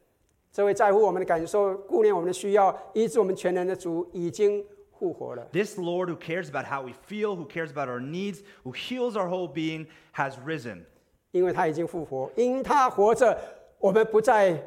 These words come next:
Speaker 1: 惧怕。
Speaker 2: Because he has risen, because he lives, we no longer fear.
Speaker 1: 因他活着，我们能够面对明天，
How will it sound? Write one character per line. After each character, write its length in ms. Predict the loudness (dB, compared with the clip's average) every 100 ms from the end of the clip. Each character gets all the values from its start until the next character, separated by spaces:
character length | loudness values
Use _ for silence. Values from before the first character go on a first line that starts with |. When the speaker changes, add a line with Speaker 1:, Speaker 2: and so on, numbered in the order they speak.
| -14 -20 _ _
Speaker 1:
惧 220 | 0 2
怕。 320 | 2 2 0 -10 -20 _ -14
Speaker 2:
Because 540 | -12 -4 0 0 0
he 120 | -4
has 160 | -4 -4
risen, 260 | -6 -6
because 260 | -6 -4 -4
he 120 | -4
lives, 560 | -4 0 2 0 -6 -16 _ _
we 120 | -10 -6
no 240 | -2 -2
longer 320 | 0 -2 -2
fear. 440 | -4 -4 -4 -6 -12 _ _ _ 2
Speaker 1:
因 180 | 4 6
他 240 | 6 6
活 220 | 6 6
着， 160 | 4 4
我 80 | 4
们 100 | 4
能 140 | 6
够 220 | 6 4
面 320 | 2 2 2
对 200 | 4 4
明 220 | 4 0 0
天， 260 | 0 0